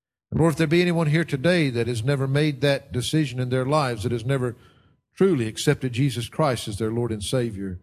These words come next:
oh, I pray they could leave here today. I pray they could leave here today with a Father in heaven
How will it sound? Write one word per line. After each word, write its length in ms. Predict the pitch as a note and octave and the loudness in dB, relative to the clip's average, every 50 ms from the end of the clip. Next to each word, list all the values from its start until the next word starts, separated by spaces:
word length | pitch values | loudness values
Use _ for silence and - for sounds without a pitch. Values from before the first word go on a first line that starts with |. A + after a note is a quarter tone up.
| _ _ _ _ _ _ _ _ _ _ _ _ _ _ _ _ _ _ _ - - | _ _ _ _ _ _ _ _ _ _ _ _ _ _ _ _ _ _ _ -6 -2
oh, 100 | A2+ A#2+ | -2 -2
I 60 | A2+ | 0
pray 180 | - - C3 | 0 0 0
they 140 | C3 A#2+ A#2 | 0 0 0
could 160 | - - G2+ | -2 -4 -2
leave 220 | A2 B2+ B2+ A#2+ G#2+ | 0 0 0 0 0
here 120 | A#2 A2+ | -2 -4
today. 560 | G2+ - - G2 G2 A#2 A2+ A2 G2 G2 - - _ _ _ _ _ _ _ _ _ _ _ _ _ _ _ _ _ _ _ _ _ _ _ _ _ _ _ _ _ _ _ _ _ _ _ - _ _ _ _ - | -4 -4 -6 -2 0 0 0 0 -4 -8 -16 -20 _ _ _ _ _ _ _ _ _ _ _ _ _ _ _ _ _ _ _ _ _ _ _ _ _ _ _ _ _ _ _ _ _ _ _ -20 _ _ _ _ -6
I 20 | |
pray 160 | A2 - D3+ E3 | 0 2 2 4
they 100 | D3+ C#3 | 4 2
could 160 | - C3 A#2+ | 0 0 0
leave 180 | D#3 D#3+ D3 | 2 2 2
here 100 | C3+ D#3 | 2 0
today 440 | D3 - B2+ A#2 A#2+ C#3+ C#3+ C#3+ C#3+ | -2 -2 -6 -2 0 0 2 2 0
with 420 | C#3+ B2 B2+ A#2+ A2 - - - _ _ _ _ _ _ _ _ _ _ _ _ _ - | 0 0 0 -2 -2 -4 -10 -20 _ _ _ _ _ _ _ _ _ _ _ _ _ -6
a 60 | A#2+ | -4
Father 360 | A#2+ - C#3 C#3+ C3+ A#2+ A#2+ A#2+ | 0 2 2 2 2 0 0 -2
in 80 | A#2+ | 0
heaven 340 | A#2 A2+ C3 A#2+ F2 - - | 0 2 2 0 -2 -6 -16